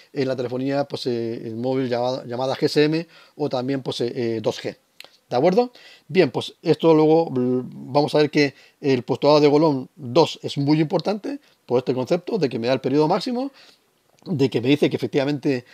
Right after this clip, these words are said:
la secuencia tiene una, una apariencia bastante aleatoria, pero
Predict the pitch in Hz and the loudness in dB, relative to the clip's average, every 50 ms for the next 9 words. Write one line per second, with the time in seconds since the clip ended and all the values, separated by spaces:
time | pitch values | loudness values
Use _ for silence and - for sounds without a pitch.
0 | - _ _ _ - 135 120 123 123 120 - - 127 123 151 139 - 123 117 143 | -20 _ _ _ -8 -4 0 0 0 0 0 0 0 0 0 0 0 0 0 0
1 | 147 143 135 120 127 - 147 143 143 139 135 - 127 131 151 151 - - 123 120 | 0 0 0 -2 -2 -2 -2 0 2 2 2 2 0 0 0 0 0 0 0 0
2 | 107 - 143 139 139 - 156 170 185 220 220 220 233 240 - - - 185 196 208 | 0 -2 -4 -2 0 0 0 0 2 0 2 2 0 0 0 -2 -2 0 0 -2
3 | 208 | -2